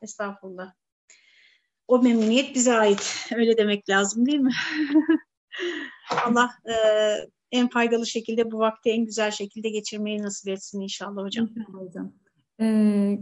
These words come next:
Speaker 2: katılım, epey katılımcımız var bu akşam. Herkese hoş geldiniz diyoruz. E, ben ilk sorumuzla o zaman başlamak istiyorum. Bu akşam böyle birkaç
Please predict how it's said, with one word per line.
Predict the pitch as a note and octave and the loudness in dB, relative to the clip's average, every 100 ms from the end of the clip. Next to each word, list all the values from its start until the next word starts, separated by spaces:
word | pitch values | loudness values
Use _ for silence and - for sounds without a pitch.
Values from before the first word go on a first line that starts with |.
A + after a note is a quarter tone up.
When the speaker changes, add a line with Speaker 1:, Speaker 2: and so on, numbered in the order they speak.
| G3+ | -4
Speaker 2:
katılım, | B3 - A#3 A3+ B3+ B3 | -4 -4 -2 4 4 4
epey | B3+ C4 B3+ | 4 2 2
katılımcımız | B3+ B3 A#3 A#3+ B3 A#3 | 2 4 4 6 4 4
var | A#3+ A#3 | 2 2
bu | A3+ | 2
akşam. | G#3+ G#3+ F4 F4+ | 0 -2 -8 -4
Herkese | C4 A#3+ B3 A3 A3+ | -2 0 0 0 2
hoş | A#3+ - | 0 -2
geldiniz | A3+ - - G#3 G3+ G3+ | -4 -4 0 2 2 0
diyoruz. | G#3+ G#3+ A#3+ D#4+ - - _ _ _ _ _ _ | 0 2 2 -2 -12 -20 _ _ _ _ _ _
E, | A#3+ A#3+ A#3+ A#3+ A#3+ A#3 - _ _ _ _ - | -2 0 0 -2 -4 -6 -16 _ _ _ _ -4
ben | D4 D#4+ D#4+ C#4+ - | -2 0 -2 -4 -4
ilk | D4 D4+ D#4 D4 - | -4 -4 -4 -10 -14
sorumuzla | - B3+ A#3 A3+ A#3 B3+ A#3+ - A3 | -8 0 2 4 6 6 2 -2 -2
o | A#3 | 0
zaman | A3+ A3 _ _ _ _ _ _ A#3 _ _ | 2 0 _ _ _ _ _ _ _ _ _
başlamak | A3+ A3+ | -18 -18
istiyorum. | G3+ - - F#3+ F#3+ A#3+ B3 - - | -18 -20 -10 -6 0 2 2 -4 -2
Bu | A#3+ | 0
akşam | A#3+ - B3+ B3 | 0 2 4 4
böyle | B3 B3 B3+ G#3 | 4 2 2 -2
birkaç | G#3+ B3 | -2 -2